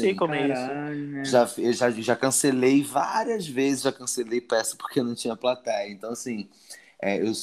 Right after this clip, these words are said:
Speaker 3: eu sou do perrengue, né? Da galera que, porra, luta pra caralho e tal. Então, assim, essas coisas, é, é, essas oportunidades que a gente tem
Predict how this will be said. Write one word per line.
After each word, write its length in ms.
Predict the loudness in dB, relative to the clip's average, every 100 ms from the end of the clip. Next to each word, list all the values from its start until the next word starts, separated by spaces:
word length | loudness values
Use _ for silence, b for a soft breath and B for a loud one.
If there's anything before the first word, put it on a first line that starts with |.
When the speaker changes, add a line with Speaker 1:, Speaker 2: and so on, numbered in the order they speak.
| -2
Speaker 3:
eu 140 | -2
sou 240 | 0 2 2
do 140 | 2
perrengue, 720 | 2 2 2 2 2 2 0
né? 140 | 0 0
Da 80 | 0
galera 340 | 0 0 -2
que, 240 | -2 -2 -2
porra, 380 | -4 -2 -2
luta 240 | -2 -4 -4
pra 120 | -4
caralho 580 | 2 6 8 8 8 6
e 20 |
tal. 180 | 2 2
Então, 140 | 0
assim, 280 | -2 -2 -2
essas 520 | 2 4 6 4 0 -2
coisas, 640 | 2 4 4 2 -8 -10 b b b b
é, 140 | 0 2 2 4
é, 260 | 4 4
essas 240 | 2 0 -2
oportunidades 640 | -4 -4 0 2 2 2
que 80 | -2
a 40 |
gente 300 | -2 -6 -2
tem 400 | 2 2 0 -4